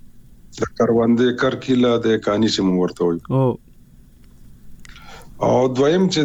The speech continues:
Speaker 1: دی دا زده کړه او روزنه ده.
Speaker 2: مهم.
Speaker 1: نو د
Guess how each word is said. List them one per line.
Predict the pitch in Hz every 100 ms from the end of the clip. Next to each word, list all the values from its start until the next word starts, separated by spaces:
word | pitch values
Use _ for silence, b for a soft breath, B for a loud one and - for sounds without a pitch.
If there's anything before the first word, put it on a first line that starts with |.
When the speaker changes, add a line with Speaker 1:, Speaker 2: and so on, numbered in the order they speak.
| 143
Speaker 1:
دی | 143 135 120
دا | 123 120 - - - - - - 107
زده | 104 104 139 139
کړه | 135
او | 127 101 95
روزنه | 95 90 95 85
ده. | 78 - - - -
Speaker 2:
مهم. | 131 117 117 - - - - - - - - - - - - - B B B B - - - - - - -
Speaker 1:
نو | - 135 143 135
د | 135